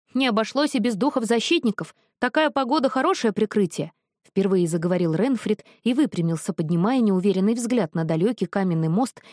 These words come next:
соединяющий Гринфорд Малый с Великим. «Духи, бесы, какая разница?» Бардас откинул за спину волосы, пошатываясь в тяжёлых одеждах.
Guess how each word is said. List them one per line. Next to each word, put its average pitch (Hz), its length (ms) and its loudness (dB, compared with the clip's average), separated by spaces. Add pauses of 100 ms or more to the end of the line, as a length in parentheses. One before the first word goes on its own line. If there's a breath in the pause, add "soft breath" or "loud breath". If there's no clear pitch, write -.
соединяющий 208 800 0
Гринфорд 190 540 -2
Малый 233 300 0
с - 140 -6
Великим. 175 480 -2 (760)
«Духи, 311 500 0
бесы, 254 520 0
какая 349 400 2
разница?» 277 600 -2 (560)
Бардас 285 400 0
откинул 269 400 0
за 208 160 0
спину 202 300 -2
волосы, 285 460 -2
пошатываясь 214 680 -2
в - 40 -20
тяжёлых 175 500 -2
одеждах. 160 540 -4